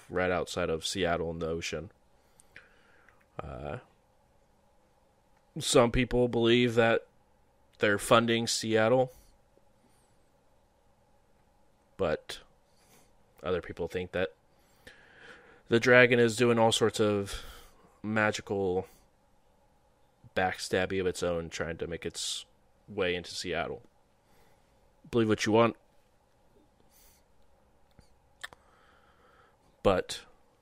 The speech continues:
it's, I think it would be bold if Loifer would decide to step on Seattle soil to try to make a name for himself here,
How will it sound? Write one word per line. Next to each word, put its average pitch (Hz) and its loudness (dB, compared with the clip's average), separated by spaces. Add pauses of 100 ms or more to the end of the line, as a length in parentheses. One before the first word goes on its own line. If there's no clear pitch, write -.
(160)
it's, - -2 (1300)
I 120 10
think 127 0
it 127 6
would 120 4
be 120 4
bold 110 10
if 98 -2
Loifer 104 0
would 98 -2 (840)
decide 98 2
to 95 -2
step - -2
on 92 -4 (2000)
Seattle 95 0
soil 90 0
to 90 -8
try 92 -2
to 95 -2
make 92 -4
a 90 -6
name 92 -4
for 87 -10
himself 87 -8
here, 90 -4